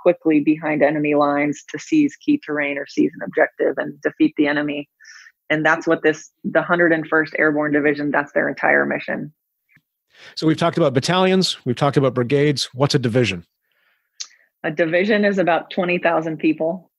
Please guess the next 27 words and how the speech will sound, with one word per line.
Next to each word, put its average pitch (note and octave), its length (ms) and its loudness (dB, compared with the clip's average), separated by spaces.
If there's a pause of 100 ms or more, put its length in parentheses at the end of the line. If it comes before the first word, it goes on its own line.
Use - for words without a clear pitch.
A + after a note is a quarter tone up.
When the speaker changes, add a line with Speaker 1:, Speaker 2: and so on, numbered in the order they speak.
Speaker 2:
Wow. A#2+ 200 4
Speaker 1:
So D#3 120 2
it's D#3 100 -4
about D3+ 360 0 (180)
twenty F#3 340 0
thousand E3+ 460 0
soldiers, E3+ 840 0 (440)
and E3 460 0
they E3+ 180 2
have, D#3+ 640 0
let's D#3 180 -4
see, D#3+ 160 0
six, - 640 -6 (100)
uh, D3+ 520 0
let's D#3 140 -4
see, - 200 -6 (160)
six - 280 -2
brigades. D#3 640 0 (160)
So D#3+ 180 -2
there's, D3 340 -2 (600)
there's D3+ 200 0
a, C#3+ 380 0
there's D3+ 340 -4 (140)
three F#3+ 320 4
brigade F3 520 2
combat D#3 460 0
teams. D3+ 540 -8